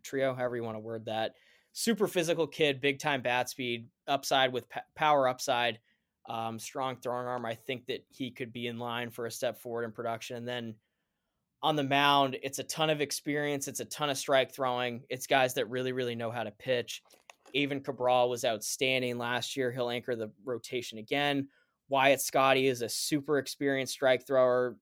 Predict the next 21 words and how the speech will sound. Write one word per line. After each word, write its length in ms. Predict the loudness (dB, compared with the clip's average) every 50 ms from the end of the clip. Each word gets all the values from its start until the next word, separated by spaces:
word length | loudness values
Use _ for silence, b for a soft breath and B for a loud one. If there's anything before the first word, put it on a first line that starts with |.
| _ _
scattered 420 | -10 -2 2 4 4 4 4 2 0
just 200 | -4 -6 -4 -2
thirteen 420 | -2 -2 -2 -2 -4 -6 -4 -2
walks 400 | 0 2 4 4 2 0 -2 -6
in 80 | -10 -6
seventy-six 560 | -4 -4 -2 -2 -4 -6 -6 -8 -8 -4 -4
innings. 460 | -2 0 0 0 0 0 -2 -4 -10 b b b b b b b b _
And 80 | -2 -2
then 180 | -2 -2 0
Gigliotti, 760 | 2 4 4 4 4 2 4 4 6 6 6 4 2 0 -2 -2
Jake 240 | 0 0 0 0
Gigliotti 580 | -2 -4 -4 -4 -4 -4 -2 -2 0 -2 -2 -2
last 360 | -2 -2 -2 -2 -4 -6 -6
year, 180 | -4 -4 -4 -4
split 320 | -6 -4 -2 -2 -2 -2
time 300 | -4 -4 -2 -2 -2 -2
between 320 | -4 -6 -8 -8 -8 -8 -6
the 80 | -6
bullpen 400 | -6 -4 -4 -4 -4 -4 -6 -6
and 120 | -6 -6 -6
rotation, 720 | -6 -8 -8 -4 -2 -2 -2 -2 -2 -4 -4 -4 -4 -6